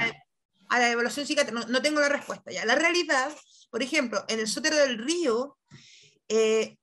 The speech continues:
se hace una reunión mensual y se presentan distintos casos, los casos difíciles, los casos sociales y los casos que van a ir a cirugía.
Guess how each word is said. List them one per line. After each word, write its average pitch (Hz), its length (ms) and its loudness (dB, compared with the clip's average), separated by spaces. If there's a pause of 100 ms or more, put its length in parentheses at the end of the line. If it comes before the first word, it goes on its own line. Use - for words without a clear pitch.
(140)
se - 260 0
hace 285 200 2
una 294 140 2
reunión 277 300 2
mensual 220 680 -2 (120)
y 233 120 -12
se 233 140 -2
presentan 302 580 2 (420)
distintos 247 520 -6
casos, 311 440 2 (320)
los 185 140 -6
casos 190 260 -4
difíciles, 240 480 -2
los 202 80 -10
casos 208 280 -4
sociales 311 640 0 (260)
y 269 80 -2
los 247 140 0
casos 311 300 0
que 302 100 0
van 269 120 2
a 269 60 2
ir 277 100 2
a 285 40 4
cirugía. 220 640 -8